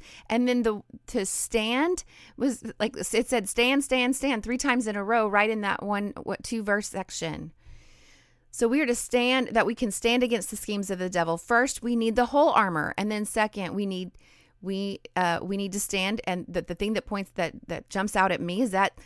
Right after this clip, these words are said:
the devil is a scheming son of a gun. He's not passive. He's scheming. He's up to something. And in case you think that the battles you are raging against are people in your life <laughs> or, uh,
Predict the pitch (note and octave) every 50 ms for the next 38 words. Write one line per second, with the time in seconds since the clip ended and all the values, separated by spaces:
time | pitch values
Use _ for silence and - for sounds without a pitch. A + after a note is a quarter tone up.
0 | - - _ - G3+ F3+ A3 B3 D#4 D4+ D4+ D4+ B3+ B3 A#3 - - _ - D#4+
1 | G4+ G#4 F#4 C4 A#3 - A3+ G3+ F#3+ F3 F3 E3+ F3 E3+ D#3 D3+ C#3+ D3 D#3 -
2 | - - - - _ - C4 B3+ A#3+ A#3 B3+ B3 C#4 F#4 - - - C4 G3+ F#3
3 | F3 - - C#3+ C3+ - - - - _ - C#4 C4 B3+ - - - - - C#4
4 | D#4 G4+ G#4+ G4+ D#4+ G#3 E3+ D#3 E3 F#3+ C4 C#4 - - _ - D4+ E4+ - -
5 | - D#4+ C#4 - C#4 A#3 A3 G#3+ _ - E3+ D#3 - - - - E3 _ _ _
6 | _ _ _ _ _ - - - - - - - - - A#3 C4 C4+ C4 B3 -
7 | C#4+ D4 E4 - D4 C#4+ C#4+ - C4+ C4 C4+ - A3 A3 - G3 G3 G#3+ G#3 G#3+
8 | A3 A3+ A#3+ A#3 A#3 A#3 A3+ - G3 A3+ A#3 - - G3+ F#3 F3+ F3+ G3+ G#3 A3+
9 | A#3+ G3+ G3+ G#3 G3+ F#3+ F#3 F3+ F#3+ F#3+ G3+ G3 - - - E3+ D3+ - - -
10 | C#4 C4+ - - C#3 A#2+ C#3 F3 G3 - _ _ _ _ _ _ _ _ _ G3+
11 | G3+ G3 F#3 G#3 A#3 A#3 G#3 G#3+ G#3 E3 C3 G#2+ - - - - - - - -
12 | - - _ _ _ _ _ - F#3+ F#3 E3+ E3+ F3 E3+ - - - - - -
13 | _ _ _ _ _ _ _ - F#3+ E3+ - - -